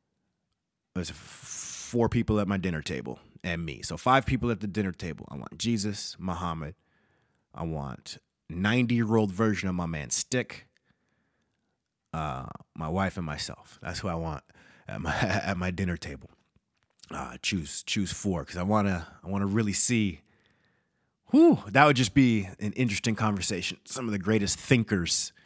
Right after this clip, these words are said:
in world, world history, documented world history, um,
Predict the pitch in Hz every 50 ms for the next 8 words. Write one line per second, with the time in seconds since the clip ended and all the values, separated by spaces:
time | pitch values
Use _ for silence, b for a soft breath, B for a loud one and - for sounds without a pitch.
0 | b b b b b b b b 98 95 95 101 113 110 107 104 92 95 82 -
1 | - - 92 104 110 104 92 - 110 101 - - - 92 90 87 120 117 - -
2 | 98 92 85 - 85 80 85 87 80 71 - 85 80 - - - 67 71 69 -
3 | B B B B B B B B B 67 78 76 71 62 55 52 - 50 -